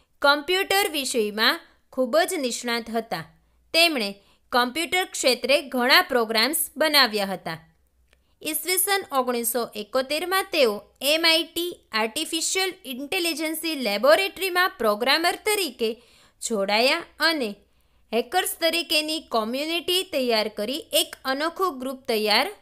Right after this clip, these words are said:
કર્યું હતું. રિચાર્ડ સ્ટોલમેને કમ્પ્યુટર ક્ષેત્રે અનેક સિદ્ધિઓ હાંસલ કરી છે અને કમ્પ્યુટર ક્ષેત્રે અવિરત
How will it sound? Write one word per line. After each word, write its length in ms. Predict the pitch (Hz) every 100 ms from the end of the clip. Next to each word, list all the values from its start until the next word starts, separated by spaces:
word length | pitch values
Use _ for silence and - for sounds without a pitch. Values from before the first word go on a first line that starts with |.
| _
કર્યું 400 | - 262 240 214
હતું. 260 | 185 180 165 _ _ _ _ _ _ _ _ _ _ _ -
રિચાર્ડ 460 | 226 240 349 381
સ્ટોલમેને 840 | 415 - 302 277 262 214 196 233 320 _ _ _ _
કમ્પ્યુટર 560 | - 269 285 359 - 392
ક્ષેત્રે 540 | 415 - 233 220 247
અનેક 460 | 285 - 285 349 392
સિદ્ધિઓ 480 | - 285 226 285 330
હાંસલ 540 | 254 220 - 269 370 -
કરી 300 | - 302 254
છે 320 | 190 190 160 - _ _
અને 400 | - 330 320 208 208 _ _ -
કમ્પ્યુટર 520 | 233 226 262 311 359
ક્ષેત્રે 560 | 370 - 381 370 233 220 -
અવિરત 500 | 269 285 339 381 -